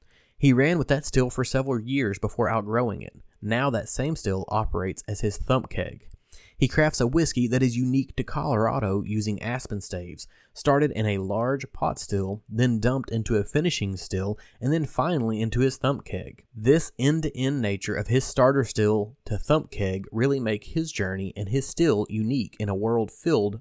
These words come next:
with decorative pot stills. I think that stills are probably the most recognizable part of a whiskey distillery, maybe with the exception of the bottle,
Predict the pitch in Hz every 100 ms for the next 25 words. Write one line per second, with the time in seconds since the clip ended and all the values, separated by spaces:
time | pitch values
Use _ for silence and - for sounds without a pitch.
0 | - 107 - 101 110 104 101 - 104 -
1 | - - - - _ - 147 196 151 131
2 | - 180 151 127 131 143 143 135 117 120
3 | 123 - 104 123 120 113 113 123 113 107
4 | - 131 135 - 107 104 104 135 - 110
5 | 104 - 143 90 58 - - - 120 139
6 | 156 151 135 123 - 131 - 110 101 101
7 | 113 131 98 101